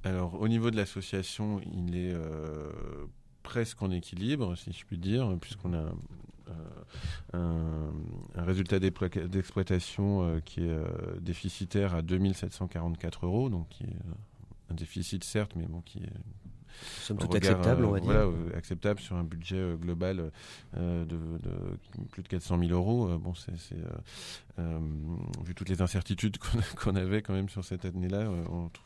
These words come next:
Speaker 1: qu'on s'en tire pas trop mal. Euh, et le résultat, euh, global, euh, de l'exercice deux mille onze est, euh, euh, déficitaire de manière plus importante à dix-sept mille sept cent cinquante-deux, mais c'est dû à une provision, euh, d'une charge exceptionnelle,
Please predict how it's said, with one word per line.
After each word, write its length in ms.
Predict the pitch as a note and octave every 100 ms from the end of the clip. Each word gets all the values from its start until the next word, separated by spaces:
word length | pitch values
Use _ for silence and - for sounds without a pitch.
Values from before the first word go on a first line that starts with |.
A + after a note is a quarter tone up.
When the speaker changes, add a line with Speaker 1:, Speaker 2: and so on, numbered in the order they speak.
| -
Speaker 1:
qu'on 80 | F#2
s'en 140 | F2+
tire 160 | F2 F2+
pas 100 | F#2
trop 180 | F2 F#2
mal. 260 | G2 C3 F#2+ - - - - -
Euh, 320 | F#2+ F#2 F2+
et 80 | F2+
le 80 | F2+
résultat, 380 | F#2 G#2 G#2 A2+
euh, 300 | G#2+ F2+ E2
global, 420 | F2 F2+ F#2+ F#2+
euh, 400 | D#2+ D2+ D2+ D2+ D#2 - D2+ D2+ D2 - C#2+ D#2 F2 E2+ E2
de 80 |
l'exercice 440 | E2+ E2+ F2 - F2+
deux 100 | F2+
mille 200 | F2+ F#2
onze 260 | G#2 G2+
est, 140 | F2 E2
euh, 340 | D#2+ D#2 D2+ - - - - -
euh, 280 | F2+ E2+ E2+
déficitaire 800 | E2+ F2 - - F2+ G#2 G2+ F#2+ -
de 160 | F2 F2+
manière 220 | F2 E2+
plus 240 | - G2+
importante 640 | F#2+ F2+ F2+ - F#2+ F#2+ -
à 80 | D#2+
dix-sept 340 | E2+ F#2+ F2
mille 100 | G2+
sept 180 | - -
cent 120 | F#2
cinquante-deux, 540 | - F2 F2+ E2+ G2+
mais 100 | A#2+ F#2
c'est 180 | E2+
dû 220 | E2 G2+ G#2
à 40 |
une 140 | E2+
provision, 760 | E2 - F2 F2+ E2+ G2 G2+ E2+
euh, 220 | D#2+ D#2
d'une 180 | D#2 E2
charge 280 | - G2 F2
exceptionnelle, 800 | - E2+ - D#2+ D#2+ G2 F#2